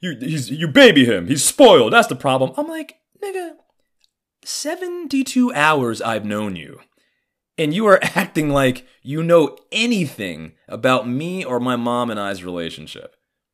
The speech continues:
Like, he really, I thought I was arrogant and entitled, but I guess I know where I get it from. <laughs> Uh, yeah, so things cool off for a bit, and then, you know, they sit down to eat his fucking crab legs.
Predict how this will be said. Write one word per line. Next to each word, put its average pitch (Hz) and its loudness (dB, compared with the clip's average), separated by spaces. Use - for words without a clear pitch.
Like, 123 -2
he 185 -8
really, 170 2
I 165 6
thought 147 4
I 117 2
was 95 -4
arrogant 85 -6
and 80 -12
entitled, 73 -10
but 85 -6
I 95 -6
guess 120 -4
I 110 -4
know 85 -10
where 85 -10
I - -8
get 117 -10
it 101 -12
from. - -20
<laughs> 135 -16
Uh, 90 0
yeah, 117 0
so 208 -2
things 269 0
cool 139 0
off 95 0
for 85 -8
a 78 -8
bit, 73 -10
and 101 -6
then, 120 -2
you 117 -6
know, 90 -4
they 95 -4
sit 110 -6
down 104 -2
to 101 -10
eat 110 -8
his 123 -6
fucking 127 -2
crab 127 0
legs. 82 -8